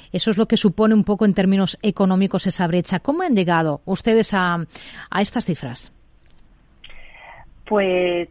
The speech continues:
Speaker 2: a ver, nosotros lo que, lo que hemos hecho, primero de todo, es construir un indicador sintético con cinco subcategorías, que es empleo, educación, conciliación, salud y digitalización. Y lo primero que hacemos es calculamos brechas,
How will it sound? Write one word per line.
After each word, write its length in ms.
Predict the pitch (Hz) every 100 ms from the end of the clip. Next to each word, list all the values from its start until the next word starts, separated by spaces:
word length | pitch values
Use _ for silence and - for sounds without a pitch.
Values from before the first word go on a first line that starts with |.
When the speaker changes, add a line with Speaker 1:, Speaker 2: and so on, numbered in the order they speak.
| -
Speaker 2:
a 120 | 180
ver, 180 | 180 165
nosotros 420 | 175 - 214 262 233
lo 120 | 208
que, 300 | 185 175 165
lo 180 | 170 165
que 100 | 190
hemos 140 | 208
hecho, 420 | 220 208 208 233
primero 320 | 214 180 180 185
de 100 | 175
todo, 240 | 175 196
es 160 | 190 202
construir 580 | - 190 - - 170 185
un 80 | 196
indicador 460 | 175 - 156 160
sintético 640 | - 165 151 - - 311 - - - - - - -
con 320 | 208 226 269 - -
cinco 440 | - 214 214 240 214
subcategorías, 920 | - 190 - 185 165 156 190 220 226
que 100 | 165
es 80 | 160
empleo, 320 | 160 175 180
educación, 560 | 175 170 151 - 170 170
conciliación, 720 | 165 156 151 151 - 170 170 -
salud 280 | 160 151 165 -
y 120 | 180
digitalización. 800 | 160 - 147 147 - 135 - 269 330
Y 80 | -
lo 80 | 202
primero 320 | 208 214 254
que 80 | 226
hacemos 320 | 202 214 233 208
es 160 | 226 -
calculamos 580 | - 170 - 185 190 190 -
brechas, 420 | - 170 143 -